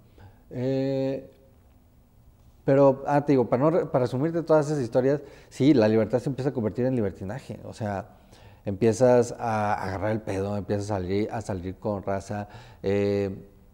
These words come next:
saliendo de un pueblo, llegando a, a, a Tampico, que para mí en ese tiempo era una metrópoli súper grande, o sea, conocer a la raza, llegar a una...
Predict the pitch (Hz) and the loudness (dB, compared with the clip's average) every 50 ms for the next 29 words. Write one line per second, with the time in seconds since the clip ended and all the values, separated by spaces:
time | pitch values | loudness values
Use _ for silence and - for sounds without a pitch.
0 | _ _ - 135 117 113 123 131 135 139 135 139 139 131 139 135 131 135 135 131 | _ _ -2 -2 0 2 2 2 2 2 4 2 2 2 4 6 6 8 8 6
1 | 135 131 131 123 117 113 113 117 117 120 127 131 127 123 117 110 107 104 104 101 | 6 6 6 4 4 2 0 0 -2 0 2 4 4 4 4 2 2 0 -2 -2
2 | - 123 127 117 101 - - - 104 107 101 - - - - _ _ _ _ - | -4 -6 -6 -8 -8 -8 -12 -8 -6 -6 -6 -6 -12 -20 -20 _ _ _ _ -20
3 | _ _ - - 104 98 143 123 - 127 113 - 127 - 117 107 107 101 107 117 | _ _ -8 -8 -6 -4 -4 -2 -2 -2 -2 -2 -2 -2 0 0 0 -2 -2 -2
4 | 120 117 110 110 113 117 110 - - 123 113 117 123 110 104 113 117 113 101 98 | -2 -2 -2 -4 -4 -6 -6 -6 -6 -6 -4 -2 -2 -2 -2 -2 -4 -4 -6 -6
5 | - 104 107 104 - 110 104 107 - - 95 - 101 92 101 113 117 110 95 95 | -6 -6 -6 -6 -4 -4 -4 -4 -6 -8 -8 -6 -4 -2 -2 -2 -2 -2 -4 -8
6 | 98 - - - - - - - - - - - 107 101 - 123 110 107 107 104 | -10 -10 -14 -20 -20 -20 -20 -20 -20 -20 -12 -4 -4 -2 0 2 2 4 4 4
7 | 104 101 101 98 95 98 - - - - - - _ _ - _ - - _ - | 4 4 2 2 0 -4 -6 -10 -18 -20 -20 -20 _ _ -20 _ -20 -20 _ -20
8 | - - _ - _ - _ _ - - - - 127 120 120 120 107 123 123 120 | -20 -20 _ -20 _ -20 _ _ -20 -18 -4 -2 0 2 2 2 2 4 4 4
9 | 113 104 101 101 110 120 117 117 - 127 113 113 107 107 107 110 110 113 113 113 | 4 2 2 2 2 0 0 0 0 0 0 2 2 2 4 4 2 2 0 -2
10 | 117 117 113 | -2 -2 -2